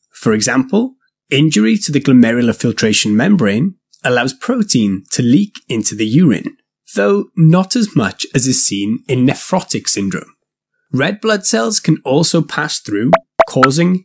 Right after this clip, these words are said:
hematuria, and they can be dysmorphic, with acanthocytes in particular suggesting glomerular injury. Red blood cells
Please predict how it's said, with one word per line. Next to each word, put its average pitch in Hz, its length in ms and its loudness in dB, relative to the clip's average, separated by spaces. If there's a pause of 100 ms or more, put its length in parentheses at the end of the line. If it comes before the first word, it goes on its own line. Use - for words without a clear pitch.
hematuria, 120 800 0 (360)
and 127 180 0
they 196 180 2
can 220 200 2
be 107 220 -4
dysmorphic, - 840 0 (300)
with - 200 0
acanthocytes 147 1040 -4 (100)
in 135 160 -2
particular 131 680 -2 (160)
suggesting 147 680 0
glomerular 107 680 2
injury. 131 460 0 (480)
Red 151 320 -2
blood 226 240 -2
cells 165 380 0